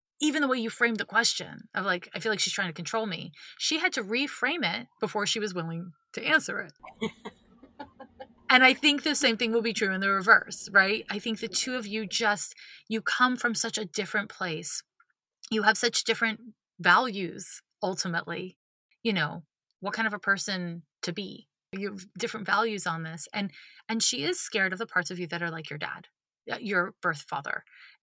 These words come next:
Speaker 1: I don't think you need to be scared of those parts of yourself at all. I don't think they're negative parts. I think they were negative for her with him.
Speaker 2: Yeah.
Speaker 1: And I think they were a point of discord between the two of you. But she is the,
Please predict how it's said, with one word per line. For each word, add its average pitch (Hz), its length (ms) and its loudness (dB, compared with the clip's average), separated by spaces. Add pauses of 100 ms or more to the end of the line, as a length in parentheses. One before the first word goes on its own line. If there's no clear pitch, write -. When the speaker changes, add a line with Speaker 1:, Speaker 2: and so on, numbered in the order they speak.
(320)
Speaker 1:
I 220 80 8
don't 254 340 2
think 233 200 -4
you 226 60 -2
need 220 180 -2
to 208 60 -12
be 214 100 -6
scared 175 320 -2
of 165 80 -6
those 170 160 -8
parts 170 240 -10
of 165 100 -14
yourself 180 320 -10
at 170 80 -6
all. 175 220 -2
I 170 80 -8
don't 185 180 -8
think 190 160 -6
they're 185 120 -2
negative 180 440 -4
parts. - 460 -4 (260)
I 196 80 -6
think 208 160 -4
they 214 80 0
were 196 100 -2
negative 165 400 -4 (120)
for 170 160 -8 (140)
her 165 340 2
with 165 160 -6 (120)
him. 151 280 -8 (340)
Speaker 2:
Yeah. 165 120 -12 (520)
Speaker 1:
And 196 120 0
I 175 100 2
think 190 300 -6 (260)
they 196 100 2
were 190 160 4
a 180 60 0
point 208 600 -6
of 165 340 0 (380)
discord 202 720 -2
between 185 260 -6
the 170 80 -6
two - 220 -8
of 156 140 -8
you. 170 400 -8 (580)
But 233 180 4
she 247 220 6
is 226 140 4
the, 233 220 -2